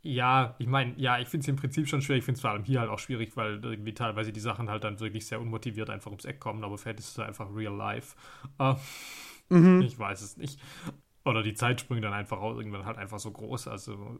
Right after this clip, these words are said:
Speaker 1: äh,
Speaker 2: Mhm.
Speaker 1: äh,
Speaker 2: Ja.
Speaker 1: fehlt mir dann irgendwie so ein bisschen auch die Kontinuität dann irgendwann, äh, weil das dann wirklich irgendwie so durch die Jahrzehnte springt. Aber gut, ähm,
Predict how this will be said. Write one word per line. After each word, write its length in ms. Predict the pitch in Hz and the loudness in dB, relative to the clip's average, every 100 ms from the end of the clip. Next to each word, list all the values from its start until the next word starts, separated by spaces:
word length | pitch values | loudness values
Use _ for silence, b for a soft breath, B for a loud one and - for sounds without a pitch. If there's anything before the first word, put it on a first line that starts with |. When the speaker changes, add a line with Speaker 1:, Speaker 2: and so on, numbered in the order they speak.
| - | -14
Speaker 1:
äh, 760 | 127 117 117 104 101 104 139 | -16 -12 -10 -8 -8 -8 4
Speaker 2:
Mhm. 360 | 143 139 127 123 | 6 8 8 4
Speaker 1:
äh, 360 | 110 101 101 110 | -6 -6 -4 -2
Speaker 2:
Ja. 120 | 104 | -2
Speaker 1:
fehlt 300 | - 120 107 | -4 -6 -6
mir 60 | 101 | -6
dann 140 | 101 | -6
irgendwie 200 | 104 104 | -6 -6
so 60 | 107 | -6
ein 60 | |
bisschen 180 | 107 110 | -6 -8
auch 60 | 104 | -8
die 100 | 107 | -6
Kontinuität 720 | 120 110 107 101 - 110 107 | -6 -6 -6 -8 -6 -6 -6
dann 140 | 107 107 | -10 -10
irgendwann, 580 | 110 120 107 107 107 | -10 -10 -10 -10 -10
äh, 60 | 110 104 101 101 | -10 -12 -12 -12
weil 120 | 113 113 | -14 -12
das 160 | 113 | -12
dann 200 | - 104 | -12 -12
wirklich 300 | 107 104 107 | -12 -12 -12
irgendwie 320 | 123 110 107 110 | -12 -14 -12 -10
so 120 | 104 | -8
durch 200 | 113 107 | -8 -8
die 100 | 110 | -10
Jahrzehnte 400 | 104 - 107 117 | -8 -10 -8 -10
springt. 440 | - 135 135 139 b b b b b - | -10 -10 -10 -12 b b b b b -4
Aber 300 | 107 98 95 | -2 -2 -4
gut, 320 | - - - - | -8 -14 -18 -10
ähm, 320 | 120 104 95 | -8 -6 -8